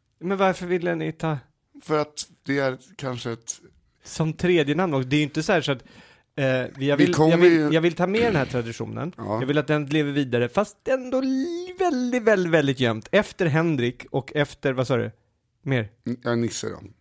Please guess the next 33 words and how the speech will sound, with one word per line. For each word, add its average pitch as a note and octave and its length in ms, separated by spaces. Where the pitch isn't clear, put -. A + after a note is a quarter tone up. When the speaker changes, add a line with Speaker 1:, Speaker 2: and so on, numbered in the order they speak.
Speaker 1:
Ja, D3+ 280
Nils, D#3 460
Henrik, A#2+ 580
Louis. A#2 120
Speaker 2:
Louis, F#2+ 240
ja. F#2+ 140
Speaker 1:
Ja. C3 80
Speaker 2:
N C3 120
H A2 220
L. F2+ 180
Pappa, - 280
alltså, G#2 260
vill G2 300
Speaker 1:
Ah, C3 840
nu! B2+ 600
Speaker 2:
Där C3 280
finns G#2 240
det G#2 160
snarare G2 240
en F#2 40
baktanke. F#2 500
Speaker 1:
Ja. A2+ 200
Speaker 2:
Hockey. - 340
Men, A#2+ 360
eh, A#2 600
far-, A#2+ 320
eh, A2 60
farmors A#2+ 600
sida, G#2+ 420
de G#2 300
hette B2 180
ju A2 60
Tam. F2+ 460